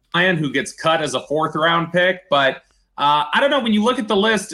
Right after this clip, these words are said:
here's, I'll run down the list for you real quick, Brian, just as a refresher. First round, Mazi Smith. Second, Luke Schoonmaker. Third, DeMarvion Overshown.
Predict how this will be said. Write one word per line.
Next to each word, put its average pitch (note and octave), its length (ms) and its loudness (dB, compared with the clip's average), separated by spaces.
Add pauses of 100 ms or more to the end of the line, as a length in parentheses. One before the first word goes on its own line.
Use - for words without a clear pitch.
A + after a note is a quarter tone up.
here's, F3+ 420 0
I'll F#3 240 0
run G3+ 140 0
down F3+ 180 -2
the E3 40 -2
list F3 180 -2
for D#3+ 100 -4
you D3 80 -2
real C#3+ 100 -2
quick, - 220 -8
Brian, C3+ 200 -2
just - 180 -12
as A#2+ 100 -10
a B2 40 -8
refresher. C3 520 -4
First F#3+ 280 0
round, D#3+ 300 -2
Mazi C#3+ 320 -2
Smith. D#3 460 -2 (280)
Second, D#3+ 480 -2
Luke C3 200 0
Schoonmaker. D3 880 -2
Third, D3 260 -2
DeMarvion B2+ 540 0
Overshown. C3+ 640 -2